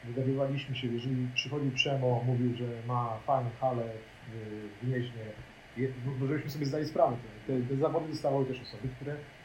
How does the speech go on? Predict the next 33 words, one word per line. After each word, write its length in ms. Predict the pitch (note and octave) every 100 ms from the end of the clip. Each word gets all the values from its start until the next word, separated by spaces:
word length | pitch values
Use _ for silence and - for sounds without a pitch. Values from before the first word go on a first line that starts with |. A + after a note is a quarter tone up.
| -
organizowały 680 | B2+ B2+ C#3+ C3+ C3 D#3 B2+
wcześniej 260 | B2 - G2
zawody, 420 | - - F2 G2+
miały 120 | A#2
pojęcie 480 | B2+ B2+ D3 C3+ G#2+
o 40 |
tym, 380 | F2+ - - A2 A2
bo, 60 | B2+
bo 60 | B2+ C3 -
to, 140 | C#3+
co, 80 | D#3
to, 340 | C#3 C3+ C3+ B2+
co 60 |
mówimy, 300 | C#3+ C#3 C#3
logistyka, 480 | A#2 A#2+ B2 C#3 - G2 - - - - -
nam 220 | A#2+ B2+ B2+ -
zależało, 400 | C3+ B2 C#3+ C#3
żeby 200 | B2+ B2
z 80 | B2
imprezy 340 | B2 D3 C3+
na 80 | C3+
imprezę 400 | B2 A#2+ A2+ C#3+
ta 120 | C3+
impreza 320 | B2 B2+ B2+
była 300 | A#2+ B2+ C3 C3 A#2
lepsza 420 | C3+ D3 - - - - - - - - - - - -
organizacyjnie, 960 | A#2+ B2 B2 A#2 - C3 B2 A#2+ A#2
e, 180 | A2+ A2 - - - - G#2 G2 G2+ G2+ G#2 -
prestiżowo, 760 | C3+ - C3+ A#2+ C3+ C3+ B2 A#2+ A2+
żeby 240 | B2+ B2
było 220 | B2 D3
fajne 320 | - F3 C#3+
miejsce, 600 | B2 C3 C3+ - C#3 B2